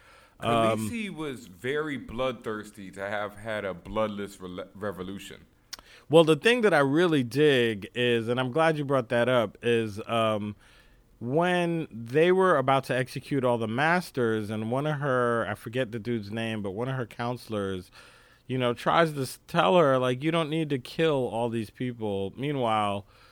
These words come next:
Speaker 1: she's just like, "No, they killed these
Speaker 2: No.
Speaker 1: babies, and you know what? I'm gonna do my thing and don't get in my way." And
Speaker 2: Yep.
Speaker 1: that, I really, you know, so let me execute all these dudes and show the slaves that I mean business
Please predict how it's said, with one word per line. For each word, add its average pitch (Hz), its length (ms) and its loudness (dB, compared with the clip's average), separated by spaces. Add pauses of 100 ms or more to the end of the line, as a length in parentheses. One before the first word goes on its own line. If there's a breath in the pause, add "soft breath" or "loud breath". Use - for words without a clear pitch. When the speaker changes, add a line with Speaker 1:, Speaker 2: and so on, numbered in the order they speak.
(220 soft breath)
Speaker 1:
she's 185 460 -4
just 131 220 -2
like, 110 220 0
"No, 107 440 0
they 123 220 0
killed 135 260 -2
these 127 40 -2 (200)
Speaker 2:
No. 90 80 -6
Speaker 1:
babies, 101 800 -2 (420 soft breath)
and 117 360 0
you 131 180 -4
know 143 180 2
what? 139 260 0
I'm 151 200 -2
gonna 123 180 -2
do 110 180 -4
my 95 220 -6
thing 107 720 -2
and 104 200 -10
don't 120 220 -2
get 107 160 -4
in 101 60 -6
my 90 220 -10
way." 92 560 -4 (360 soft breath)
And 110 200 -4
Speaker 2:
Yep. 98 160 -2
Speaker 1:
that, 170 340 6
I 117 100 0
really, 139 800 0
you 131 100 -2
know, 113 260 0
so 110 220 -4
let 127 160 -2
me 160 160 -4
execute 123 480 -6
all 151 220 0
these 143 200 -4
dudes 123 260 -4
and 107 180 -8
show 170 360 2
the 151 140 2
slaves 131 560 -2
that 101 140 -4
I 104 100 -4
mean 107 240 -4
business 101 560 -4